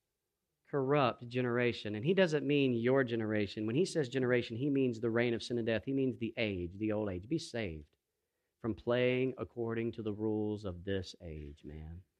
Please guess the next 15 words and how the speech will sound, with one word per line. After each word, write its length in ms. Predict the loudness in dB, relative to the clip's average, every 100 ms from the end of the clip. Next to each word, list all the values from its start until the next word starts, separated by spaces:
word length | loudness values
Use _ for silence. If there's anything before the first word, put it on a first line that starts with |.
| _ _ _ 8
Be 180 | 10 10
saved. 580 | 8 10 12 12 6
Be 160 | 2 2
rescued. 1200 | 4 8 8 8 4 0 6 8 8 4 0 -6 -10 _ _ _ _ _ _ _ _ _ _ _ _ _ _ _ _ -10
Stop. 580 | 10 12 12 12 12 6 -18 _ _ _ _ _ _ _ _ _ _ _ _ _ _ 6
Be 120 | 10
rescued. 920 | 12 12 12 12 12 12 12 12 12 0 _ _ _ _ _ _ _ _ _ _ _ 12
And 100 | 12
then 120 | 12
the 60 |
text 380 | 12 12 12 10
says 580 | 12 12 12 12 8 -4 _ -16 -16 -18 _ _ _ _ _ _ 10
that 500 | 12 12 12 12 -2 _ -8 4
three 260 | 12 12
thousand 540 | 12 12 12 10 4